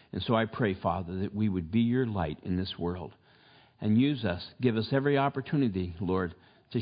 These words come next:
share our faith, to lead others to Christ, I pray in Jesus' name. Amen and amen. In the Gospel of John, chapter eight and verse thirty-four, Jesus answered them, "Most assuredly I say to you,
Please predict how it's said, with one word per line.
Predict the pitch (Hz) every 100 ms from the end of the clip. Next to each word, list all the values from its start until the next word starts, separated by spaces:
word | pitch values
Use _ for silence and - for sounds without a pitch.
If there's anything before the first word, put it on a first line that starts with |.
| -
share | 117 113
our | 113 113
faith, | 120 87 82 - _ _ -
to | 120
lead | 110 104
others | 90 90 -
to | 101
Christ, | - 78 82
I | 92
pray | 78 87 76
in | 82
Jesus' | 101 98 104 -
name. | 80 - - _ _ _ _ 104
Amen | 95 87 82 71 - _ _ _ -
and | 95
amen. | 95 98 90 78 - - - - - - - _ _ _ _ _ _ _ _ _
In | 180
the | 180
Gospel | 170 220 214 147
of | 123
John, | 113 143 113 107 113 - - - - -
chapter | 156 139 - 110
eight | 123 113
and |
verse | 110 113 -
thirty-four, | 131 117 107 123 113
Jesus | 98 139 156 143 113
answered | 151 170 147 101
them, | 104 104 120 - _
"Most | 120 151 160
assuredly | 143 - 190 202 196 165
I | 143
say | - 185
to | 196
you, | 170 135 110 113